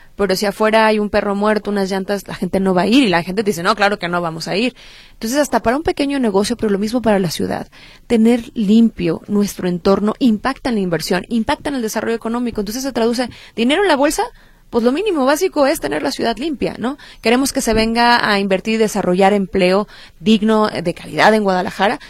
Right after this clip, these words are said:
tenemos que tener eso básico. Los, lo tercero es por salud pública y salud mental. A ver, acuérdense lo que decía el gobernador Pablo Lemus hace un año con el tema del dengue, ¿no? Decía, pues este problema que traía capsa ahí con la basura, pues estaba generando más dengue y hoy,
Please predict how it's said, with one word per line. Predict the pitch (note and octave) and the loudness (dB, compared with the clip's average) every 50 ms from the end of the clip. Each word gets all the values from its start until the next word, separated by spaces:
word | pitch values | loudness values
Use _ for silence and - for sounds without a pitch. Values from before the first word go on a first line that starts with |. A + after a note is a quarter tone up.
| - - - - - | -20 -20 -14 -8 -4
tenemos | G#3 F#3+ G3+ G3+ G#3+ A3 | -2 0 0 0 0 0
que | - G#3+ G3 | -2 -2 -2
tener | G#3+ G#3 G#3 G#3 G3+ - - | 0 0 0 0 -2 -2 -4
eso | G3 - - F#3 | -4 -4 -2 -2
básico. | E3+ E3+ F3 - - - - - - - - - - - - | -2 -2 -2 -4 -8 -12 -14 -18 -20 -20 -20 -20 -20 -12 -4
Los, | - G#3 G#3+ G3 - - | 0 2 2 2 0 0
lo | A3+ G#3+ | 0 2
tercero | - F#3+ G3 - - B3 B3 B3+ B3 | 2 2 0 2 2 2 4 4 4
es | A#3+ A#3+ - | 4 2 0
por | - - A#3 A#3 A#3 A3+ | 0 2 2 2 2 2
salud | - G#3+ E3+ F3 E3+ E3 - _ _ - - - | 0 -2 0 0 -2 -6 -10 _ _ -20 -12 -4
pública | - B3 C4 A#3 B3+ C4 B3+ - C#4+ D#4+ G#4 - - - - - - - | 0 0 0 2 0 -2 -4 -4 -6 -6 -6 -8 -18 -20 -20 -14 -6 -6
y | A3 | -4
salud | - - G#3 F#3 F#3 F3 | 0 2 2 2 2 2
mental. | F#3+ F#3 F3 D#3+ - - - - - - - - - - - - | 0 -2 -4 -4 -6 -6 -8 -8 -10 -18 -20 -20 -20 -20 -18 -10
A | - - F#3+ | -4 -2 0
ver, | F#3+ G3 G3 - - | 2 2 2 0 -2
acuérdense | - - F3 - F#3+ F#3+ A3 A#3+ - B3 | -6 -4 -2 0 0 0 0 -2 -2 0
lo | A3 G3 F3 - | 0 0 0 0
que | F3+ E3+ | 0 0
decía | E3+ E3+ - F#3 | 0 -2 -2 -2
el | F#3 F#3 | -2 -2
gobernador | G3 G3+ G3 F#3+ F3+ E3+ E3+ E3+ E3 | -2 -2 -2 -2 -2 -2 -4 -4 -2
Pablo | - F#3 F3+ F3+ | -2 -2 0 0
Lemus | F3 F3 E3+ F3 E3+ F#3 | 0 -2 -4 -6 -6 -6
hace | F#3 E3 | -8 -6
un | F3+ F3+ F3+ | -6 -6 -4
año | F3 F3+ F#3 F3+ | -4 -4 -6 -6
con | - F3+ E3+ | -6 -6 -6
el | E3 D#3+ | -6 -8
tema | E3+ F3 E3+ E3+ F3 F3+ F3+ | -6 -6 -6 -4 -4 -2 -2
del | F3+ F3 F3 F3 F3 F3+ F3+ D#3+ | -2 -2 -2 -2 -2 -2 -4 -2
dengue, | E3+ F#3+ G3+ A3 G#3+ F3 E3+ D#3+ | 0 0 0 0 0 -2 -4 -6
¿no? | E3 E3+ F3+ F#3+ | -6 -4 -2 -2
Decía, | F#3+ F3 E3+ - - - D#3+ G3 | -2 -2 -4 -4 -6 -6 -6 -8
pues | F3 - E3+ F3+ | -10 -10 -8 -8
este | F#3 - - G#3 | -6 -4 -4 -6
problema | F#3+ G#3 G3 F3 F3+ F#3 G3 G3+ G3+ | -4 -4 -4 -2 -2 -2 -2 -4 -4
que | F#3+ F3+ | -4 -6
traía | - F3 E3+ F3 F#3 F#3 | -4 -4 -2 -2 -2 -2
capsa | - F#3+ F3+ E3+ - G3 | 0 -2 -2 0 0 -2
ahí | F#3+ F#3 | -2 -2
con | - G#3 G3 | -2 -2 -2
la | F#3 E3+ | -2 -2
basura, | D#3+ E3+ - G3 F#3+ G3+ A#3 C4 - - - - - - - | -2 -4 -4 -2 -2 -2 -2 -4 -8 -16 -20 -20 -20 -14 -8
pues | - F#3+ F#3+ | -6 -6 -4
estaba | F#3+ F#3+ A3 C#4+ | -2 0 0 0
generando | B3+ C#4 A3 G#3 A3+ A#3+ B3 B3 | 0 -2 -2 -2 -2 -2 -2 0
más | A#3 A3+ G#3 | 0 -2 -2
dengue | A3+ C#4 F4 F4 C#4+ A3 - - | -2 -4 -4 -4 -4 -4 -4 -4
y | A3 G#3+ A3+ | -4 -2 -2
hoy, | A#3+ C4 | -2 -2